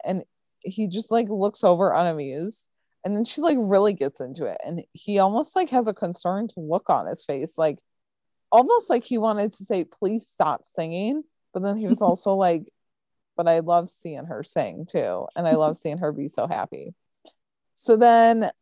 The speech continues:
Speaker 1: like, Lucy looks at Tim and she, she sees these looks on his face and she's like, "Can I be interviewed alone? Like, I don't like this judgment coming from him."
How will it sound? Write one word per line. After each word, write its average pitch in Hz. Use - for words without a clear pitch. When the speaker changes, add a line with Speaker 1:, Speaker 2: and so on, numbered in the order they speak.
Speaker 1:
like, 214
Lucy 220
looks 214
at -
Tim 165
and 185
she, 190
she -
sees 262
these 175
looks 175
on 139
his 160
face 151
and 175
she's -
like, 180
"Can 330
I 494
be 277
interviewed 165
alone? 147
Like, 151
I 202
don't 170
like 147
this -
judgment 127
coming 170
from -
him." 143